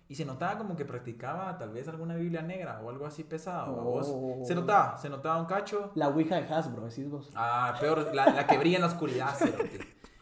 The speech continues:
Speaker 1: La
Speaker 2: ¿Has
Speaker 1: que
Speaker 2: visto
Speaker 1: encuentra
Speaker 2: que
Speaker 1: a McKay en la
Speaker 2: ajá,
Speaker 1: búsqueda escabenger,
Speaker 2: ajá, no, no es
Speaker 1: cerote.
Speaker 2: por nada, pero Hasbro sacó su ouija. ¿Por qué? No sé, pero sacó su ouija, sí, Hasbro y todo.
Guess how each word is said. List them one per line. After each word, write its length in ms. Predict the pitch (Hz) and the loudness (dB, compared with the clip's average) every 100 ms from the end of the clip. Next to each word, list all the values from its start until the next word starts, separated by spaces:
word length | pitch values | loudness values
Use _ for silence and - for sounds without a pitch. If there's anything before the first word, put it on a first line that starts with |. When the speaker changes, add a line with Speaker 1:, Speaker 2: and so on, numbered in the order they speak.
| - - - - | -14 -6 -2 6
Speaker 1:
La 80 | |
Speaker 2:
¿Has 60 | 202 | 6
Speaker 1:
que 60 | 233 | 8
Speaker 2:
visto 120 | 285 | 10
Speaker 1:
encuentra 200 | 240 214 | 10 12
Speaker 2:
que 60 | 196 | 12
Speaker 1:
a 40 | |
McKay 280 | 170 185 196 | 10 8 8
en 80 | 196 | 10
la 60 | 196 | 10
Speaker 2:
ajá, 100 | 185 | 10
Speaker 1:
búsqueda 260 | - 202 | 6 6
escabenger, 360 | 180 147 - 226 | 6 6 8 12
Speaker 2:
ajá, 120 | 269 | 12
no, 60 | 233 | 12
no 60 | 247 | 10
es 60 | |
Speaker 1:
cerote. 180 | 262 285 | 10 10
Speaker 2:
por 120 | 269 | 10
nada, 160 | 240 302 | 12 12
pero 160 | 320 214 | 10 10
Hasbro 280 | 226 302 302 | 10 10 8
sacó 200 | 196 185 | 8 6
su 80 | 220 | 6
ouija. 500 | 185 226 247 156 - | 8 6 6 4 6
¿Por 220 | 175 165 | 6 6
qué? 100 | 214 | 6
No 140 | 247 | 6
sé, 160 | 180 208 | 6 8
pero 180 | 226 175 | 8 6
sacó 180 | 156 160 | 6 4
su 160 | 180 | 4
ouija, 300 | 180 240 226 | 2 4 4
sí, 220 | 190 220 208 | 4 2 4
Hasbro 300 | 214 220 226 | 4 4 0
y 40 | |
todo. 380 | 170 254 320 - | 4 4 4 0